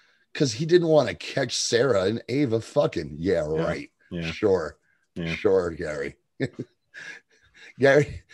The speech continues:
Speaker 1: this is where we're at. And they do push this aside. They get rid of this within, you know, a season and a, a season. At the end of this season, beginning of next, of Gary being a real pervy creep.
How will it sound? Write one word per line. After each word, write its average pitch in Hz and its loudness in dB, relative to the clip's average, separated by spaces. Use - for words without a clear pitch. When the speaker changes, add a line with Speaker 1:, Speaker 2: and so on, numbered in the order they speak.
Speaker 1:
this 151 2
is 185 0
where 143 6
we're 131 4
at. 113 2
And 147 2
they 147 6
do 143 0
push 143 2
this 107 0
aside. 95 0
They 101 0
get 104 2
rid 90 2
of 90 0
this - -2
within, 90 -6
you 50 -20
know, - -20
a - -12
season 87 -6
and 82 -8
a, 80 -10
a - -18
season. 92 -6
At 98 -4
the 117 2
end 120 2
of 110 2
this 101 -2
season, 98 -4
beginning 92 -6
of 87 -8
next, 90 -8
of 80 -8
Gary 101 2
being 98 -2
a 92 0
real 87 0
pervy 92 -4
creep. 143 0